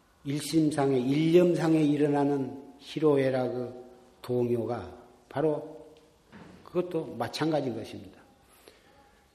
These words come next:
지구상의 외계에서 일어나는 지진보다도 아무도 모르고 자기 혼자만의 마음 속에서 일어나는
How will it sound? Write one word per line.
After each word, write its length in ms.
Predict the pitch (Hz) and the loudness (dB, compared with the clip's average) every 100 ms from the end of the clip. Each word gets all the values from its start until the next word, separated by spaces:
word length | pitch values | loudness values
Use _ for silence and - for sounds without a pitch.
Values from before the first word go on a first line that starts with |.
| _ | _
지구상의 880 | - 131 131 135 139 143 127 117 - - - - - _ | -10 -6 -2 0 2 2 2 -2 -10 -14 -20 -20 -20 _
외계에서 680 | 120 135 160 151 160 160 165 | 0 6 6 8 6 6 4
일어나는 560 | 151 143 147 147 147 131 | 2 2 2 2 0 -2
지진보다도 1040 | 135 139 139 131 135 123 139 107 87 - - - - - - - _ _ _ _ - _ _ - - | -2 0 2 2 0 0 0 -2 -4 -14 -20 -20 -20 -20 -20 -20 _ _ _ _ -20 _ _ -20 -16
아무도 500 | 110 135 156 151 156 | -6 -2 0 4 4
모르고 400 | 147 147 143 139 | 4 4 2 0
자기 260 | - 139 147 | -4 -2 -2
혼자만의 800 | - 180 175 170 165 170 170 | 0 2 4 6 6 6 6
마음 300 | 165 160 160 | 8 8 8
속에서 340 | 160 160 151 156 | 4 2 2 0
일어나는 800 | 147 151 151 147 147 147 147 | 2 2 4 2 2 0 -2